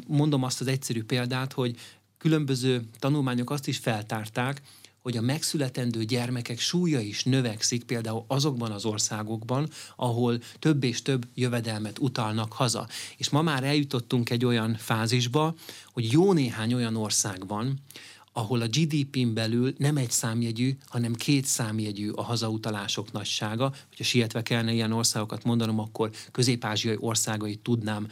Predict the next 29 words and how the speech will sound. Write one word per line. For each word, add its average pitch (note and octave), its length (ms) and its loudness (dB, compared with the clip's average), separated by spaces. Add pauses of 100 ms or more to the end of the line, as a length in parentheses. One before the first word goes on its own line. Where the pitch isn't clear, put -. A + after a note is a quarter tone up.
(140)
mondani, A2+ 480 2
a A2 80 -2
sztánokat A#2 720 0
például. A2+ 680 0 (480)
Tehát C3+ 180 0
ezekben D3+ 340 4
az C#3+ 100 0
országokban C3+ 640 0
kimondottan B2 760 2
fontos, A#2 380 0
hogy A2 140 -2
a G#2+ 100 -4
külföldön A#2 640 2
élő A#2+ 380 0
diaszpóra B2 920 2 (300)
milyen C#3+ 460 4
gyakran, A#2 720 -2
mennyit A#2 500 4
utal A2 380 -2
haza. A#2 500 0 (400)
A A#2 100 -6
külföldön C#3 560 2
élő B2 260 2
diaszpórának A2+ 920 0
növekszik, B2 640 2
vagy A2+ 160 -4
éppen A2 360 -4
csökken A2 440 -2
a G#2 160 -8